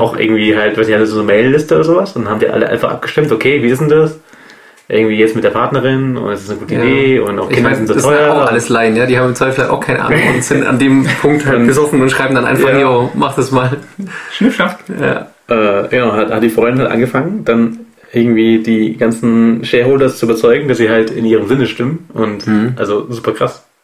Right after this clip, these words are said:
Speaker 1: Äh,
Speaker 2: Ja.
Speaker 1: du hast nur ein Leben und ein,
Speaker 2: Hm?
Speaker 1: ein, also
Speaker 2: ein Ding.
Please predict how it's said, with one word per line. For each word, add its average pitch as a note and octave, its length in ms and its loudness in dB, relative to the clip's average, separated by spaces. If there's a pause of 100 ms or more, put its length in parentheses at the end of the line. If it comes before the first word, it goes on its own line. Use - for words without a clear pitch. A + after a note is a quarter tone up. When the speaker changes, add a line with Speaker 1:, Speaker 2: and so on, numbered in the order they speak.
(680)
Speaker 1:
Äh, G2+ 400 0
Speaker 2:
Ja. - 720 -10
Speaker 1:
du F2+ 100 0
hast G#2+ 140 0
nur A2+ 140 0
ein A#2 120 0
Leben A#2+ 340 0
und G2+ 360 -8 (600)
ein, G#2+ 280 -4 (880)
Speaker 2:
Hm? - 340 -4
Speaker 1:
ein, C3+ 300 -4
also A2+ 340 0 (380)
Speaker 2:
ein C3 460 2 (800)
Ding. A2+ 220 0